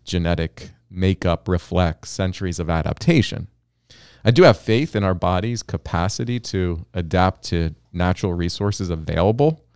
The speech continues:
And my key takeaway here is each person does have to embark on a similar journey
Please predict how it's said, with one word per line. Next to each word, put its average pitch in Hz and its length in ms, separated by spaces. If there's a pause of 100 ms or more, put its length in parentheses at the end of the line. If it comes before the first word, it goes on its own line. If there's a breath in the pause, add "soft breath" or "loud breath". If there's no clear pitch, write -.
(1200)
And 98 100
my 98 100
key 131 220
takeaway 107 500
here 92 240
is 87 300
each 101 280
person 98 360
does 95 260
have 92 240
to 90 200
embark 92 600 (100)
on 90 140
a 85 60
similar 101 480
journey 90 580